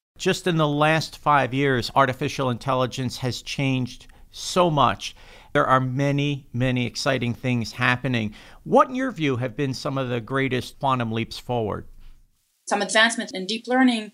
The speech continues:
Speaker 2: that are more recent enable us to actually train and get better algorithms that are created by machines. So way more advanced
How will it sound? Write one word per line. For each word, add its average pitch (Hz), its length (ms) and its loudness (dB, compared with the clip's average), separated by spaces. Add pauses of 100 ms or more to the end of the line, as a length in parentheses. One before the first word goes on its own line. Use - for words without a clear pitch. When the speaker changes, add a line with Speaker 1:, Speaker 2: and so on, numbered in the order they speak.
(220)
Speaker 2:
that 190 160 0
are 202 40 -2
more 214 220 -4
recent 262 380 -4
enable 202 440 -4
us 185 440 -6
to - 160 -6
actually 214 340 0
train 240 640 2 (220)
and 196 140 -6
get 247 320 0 (240)
better 220 300 0
algorithms 196 640 0
that 165 160 0
are 170 40 -4
created 180 400 0
by 165 220 0
machines. - 480 -2
So 180 240 2 (240)
way 226 260 4
more 240 200 4
advanced 185 640 -4